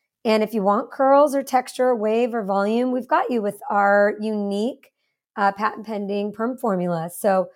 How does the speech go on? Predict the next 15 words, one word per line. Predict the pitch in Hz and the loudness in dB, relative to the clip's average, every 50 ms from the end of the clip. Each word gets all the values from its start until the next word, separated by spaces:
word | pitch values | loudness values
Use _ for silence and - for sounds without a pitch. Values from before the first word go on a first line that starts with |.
| _ _ _ _ _ | _ _ _ _ _
we | - 220 247 | -6 -4 -2
launched | 233 226 220 220 226 - - - - | 0 2 0 0 0 -4 -10 -4 -2
it | 269 254 247 254 _ - | 0 0 0 -2 _ -8
to, | - 240 220 220 | -4 -2 -2 -2
this | 196 220 214 - | -2 -6 -8 -8
is | 220 233 | -8 -8
a | - | -6
professional | - 240 233 - 220 208 202 - 240 220 220 | -6 -6 -6 -4 -6 -6 -6 -6 -8 -8 -6
product | - 226 202 202 214 - 240 | -2 -2 0 0 -2 -4 -6
line. | 220 220 233 254 254 | -6 -4 -6 -6 -8
So | - - 233 208 202 220 226 | -8 -6 -4 -4 -2 -2 0
in | 240 226 226 | 0 -2 -2
salons, | - - 247 240 208 185 180 190 202 262 294 302 - - _ _ _ _ _ _ _ _ | -2 -4 -2 0 0 0 0 0 -2 -4 -6 -10 -16 -20 _ _ _ _ _ _ _ _
we | 208 220 | 2 2
have | 226 202 | 2 2